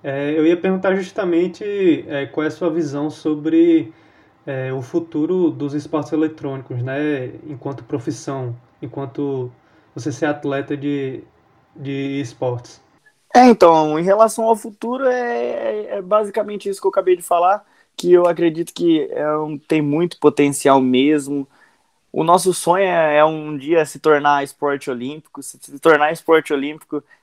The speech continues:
Speaker 2: representar o Brasil, é, deve ser algo sensacional que, que poucas pessoas vão ter o privilégio, tiveram o privilégio de representar, que são esses atletas que a gente vê aí na televisão.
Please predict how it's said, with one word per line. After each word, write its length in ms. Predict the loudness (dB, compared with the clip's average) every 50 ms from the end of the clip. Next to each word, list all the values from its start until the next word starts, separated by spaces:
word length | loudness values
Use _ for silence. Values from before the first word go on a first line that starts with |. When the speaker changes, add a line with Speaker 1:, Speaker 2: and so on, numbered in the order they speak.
| _ _
Speaker 2:
representar 560 | -10 -6 -4 -2 -2 -2 -2 -2 0 2 4 4
o 60 | 4
Brasil, 720 | 6 6 6 6 4 0 -6 -8 -6 -4 -4 -6 -8 -10 _ _ _ _ _ _ _ _ -8
é, 320 | -4 -2 -2 0 -2 -2
deve 240 | -2 -4 -6 -6 -6
ser 180 | -6 -4 0
algo 300 | 0 2 0 0 -2 -8 -16 _ _ _
sensacional 1000 | -20 -20 -14 -8 -6 -6 -6 -4 -4 -6 -6 -4 -4 -6 -6 -4 -4 -4 -4 -4
que, 420 | -6 -6 -6 -6 -4 -4 -6 -8 _ _ _ _ _ _ _ _ _ _ _ _ _ _ _ _ _
que 140 | -20 -20 -20 _ _
poucas 280 | -2 -2 -2 -2 -6 -4
pessoas 760 | -2 -2 -2 -2 0 2 4 4 4 2 -2 -8 -12 -14 _ _ _ _ _ _ _ _ -10
vão 280 | -2 2 2 2 2 2
ter 180 | 4 4 4
o 60 | 4 4
privilégio, 720 | 2 0 2 2 2 2 4 4 4 4 2 0 -6 -8 _ _ _ _
tiveram 420 | -2 0 2 6 6 8 8 6
o 40 | 4
privilégio 480 | 2 2 0 2 2 2 2 2 2 0
de 80 | -4
representar, 580 | -8 -4 -2 -2 -2 -2 -2 0 4 4 4 4
que 100 | 2 -4
são 180 | -10 -8 -6 -6
esses 220 | -6 -6 -4 -4
atletas 400 | -4 -2 -2 -2 -2 -2 -2 -2
que 80 | -4 -4
a 60 | -4
gente 260 | -4 -6 -8 -8 -6
vê 200 | 0 2 4 4
aí 100 | 4 4
na 100 | 0 -2
televisão. 600 | -2 -2 -2 -2 -2 -2 0 0 0 0 0 -2